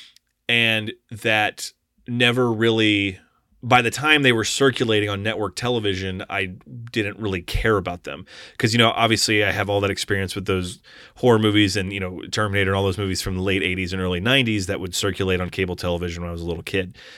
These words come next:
So it's this blind spot that exists because they were just at the wrong time in my life. That being said, I understand it's no excuse that I haven't seen Good Will Hunting,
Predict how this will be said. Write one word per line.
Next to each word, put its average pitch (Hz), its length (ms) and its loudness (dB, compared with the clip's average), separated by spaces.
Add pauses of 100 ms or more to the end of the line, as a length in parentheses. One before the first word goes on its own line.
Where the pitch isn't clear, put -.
So 110 420 2 (180)
it's - 200 -2
this 95 160 -4
blind 131 360 2
spot 117 280 2
that 113 140 -2
exists 101 540 2
because 101 460 -2
they 101 120 2
were 95 120 0
just 98 320 0
at 101 220 0
the 98 60 -2
wrong 92 260 -4
time 95 280 -4
in 87 100 -6
my 87 120 -10
life. 73 400 -10 (500)
That 151 200 4
being 127 160 4
said, 107 240 4
I 104 100 -2
understand 101 380 0
it's 90 120 -6
no 95 120 -2
excuse - 560 -6
that 98 120 -6
I 92 80 -8
haven't 90 280 -6
seen 90 340 -6
Good 90 160 -4
Will 90 160 -4
Hunting, 90 420 -6